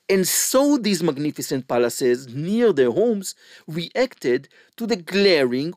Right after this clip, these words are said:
omission. Moreover, the biblical authors also ignored ancient and important temples that existed around the city and operated at the same time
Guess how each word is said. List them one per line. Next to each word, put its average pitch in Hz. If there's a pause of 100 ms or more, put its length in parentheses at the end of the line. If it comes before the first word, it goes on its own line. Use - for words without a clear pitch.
omission. 220 (1300)
Moreover, 156 (240)
the -
biblical 196
authors 202
also 196
ignored 160 (300)
ancient 202
and 185
important 190
temples 190 (240)
that -
existed 170
around 160
the 175
city 160 (380)
and 180
operated 147
at 151
the 160
same 240
time 135